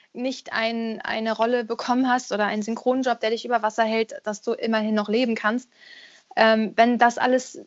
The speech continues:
wenn du das nicht bekommen hast und du gezwungen bist, dich quasi umzuorientieren,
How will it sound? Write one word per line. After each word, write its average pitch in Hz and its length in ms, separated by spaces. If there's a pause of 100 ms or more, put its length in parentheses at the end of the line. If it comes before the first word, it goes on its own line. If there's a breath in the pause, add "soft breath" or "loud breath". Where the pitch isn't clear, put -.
wenn 240 240
du 269 340 (480)
das 247 220
nicht 320 240
bekommen 269 460
hast 233 240
und 220 100
du 220 80
gezwungen 254 540
bist, - 420
dich 214 120
quasi 220 260
umzuorientieren, 196 1120